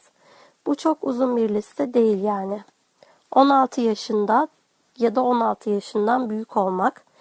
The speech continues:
bastonla bağımsız hareket becerisine sahip olmak,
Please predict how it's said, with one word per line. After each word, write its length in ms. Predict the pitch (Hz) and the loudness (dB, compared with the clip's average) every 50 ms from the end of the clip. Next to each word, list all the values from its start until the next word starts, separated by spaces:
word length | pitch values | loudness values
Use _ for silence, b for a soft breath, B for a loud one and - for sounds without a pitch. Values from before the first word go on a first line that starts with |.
| b b b b b - | b b b b b 4
bastonla 600 | - 220 226 - - - 269 254 254 247 233 202 | 6 6 6 4 0 0 2 2 2 2 0 -2
bağımsız 500 | 214 220 220 220 220 220 - - 226 208 220 - - | -2 -2 -2 -2 -4 -4 -6 -6 -6 -6 -8 -14 -6
hareket 520 | - 226 220 220 208 - 233 - _ - | -2 -2 -2 0 0 -4 -6 -6 _ -4
becerisine 560 | - 208 185 208 202 196 - - 220 208 226 | -4 -2 -2 -2 -4 -4 -6 -4 -4 -4 -4
sahip 420 | - - 226 202 202 196 190 - - | -4 -2 -2 -2 -2 -4 -4 -4 -4
olmak, 380 | 185 190 185 185 185 220 277 | -2 -2 -2 -2 -2 -2 -4